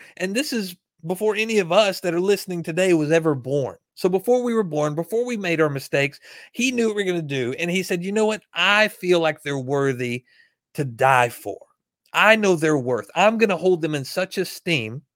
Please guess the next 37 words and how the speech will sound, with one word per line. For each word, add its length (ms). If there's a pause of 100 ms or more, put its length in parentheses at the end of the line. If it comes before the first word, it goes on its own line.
(880)
that 240
I'm 260
gonna 180
pay 240
this 220
price 380
for 180
them." 320 (1700)
So 200
now 360
when 160
we 120
see 240
it 160
through 140
this 260
lens, 720 (320)
we 200
realize 600 (100)
our 220
worth 420
is 160
not 240
defined 480
by 80
the 80
mistakes 540
we 100
made. 320
It's 180
not 220
defined 600 (260)
by 160
what 240
we've 240
done. 380 (160)
It's 440